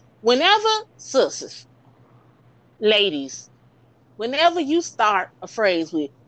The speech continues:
"Well, we didn't wanna just say anything just yet," do understand. The woman on the other side of that conversation is looking at you like you are a plumb goddamn fool.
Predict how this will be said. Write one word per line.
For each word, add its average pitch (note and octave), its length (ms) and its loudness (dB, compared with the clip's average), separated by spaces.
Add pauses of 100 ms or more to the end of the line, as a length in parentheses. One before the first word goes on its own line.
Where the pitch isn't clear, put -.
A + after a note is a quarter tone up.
"Well, F3+ 260 2
we B3 180 0
didn't F3+ 240 -2
wanna E3 240 -6
just - 380 -12
say E3+ 260 -10
anything D#3 580 -8
just F#3 360 -2
yet," G3 220 2 (340)
do D#4+ 160 4
understand. D#3+ 500 -4 (1200)
The G3 180 4
woman E4+ 380 4
on D4 180 0
the B3 80 2
other G#3 260 4
side G3+ 340 2
of E3+ 60 0
that E3+ 160 0
conversation D3 640 -4
is C#3+ 60 -14
looking F#3+ 300 0
at D3 160 -4
you E3+ 80 -12
like C#3 220 -2
you F3 140 -8
are D#2+ 180 -12
a - 160 -20
plumb F#3 440 -4 (640)
goddamn D#3+ 760 -2
fool. C3 300 -8